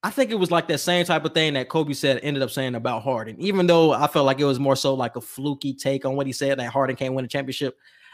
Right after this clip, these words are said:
I think it could be the same thing with Luka, that his style of play doesn't lead to championships. And I think that we could be saying the same thing about him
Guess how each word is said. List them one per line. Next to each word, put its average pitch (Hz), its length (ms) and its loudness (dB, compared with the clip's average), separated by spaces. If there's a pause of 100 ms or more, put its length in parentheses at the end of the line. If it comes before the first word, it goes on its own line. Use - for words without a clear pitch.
I 196 120 6
think 202 260 4
it 175 200 2
could 190 240 4
be 175 60 4
the 165 140 4
same 160 320 2
thing 156 220 2
with 135 140 0
Luka, 143 280 -2
that 123 180 -2
his 156 140 -2
style 143 340 0
of 131 100 -6
play 135 400 -2 (240)
doesn't 143 460 2
lead 139 340 0 (120)
to 123 500 -4
championships. - 760 -10 (220)
And 151 80 -2
I 165 60 4
think 165 160 2
that 165 100 2
we 175 80 4
could 175 140 2
be 165 80 0
saying 170 240 4
the 156 80 2
same 190 260 2
thing 180 200 2
about 160 260 2
him 160 260 0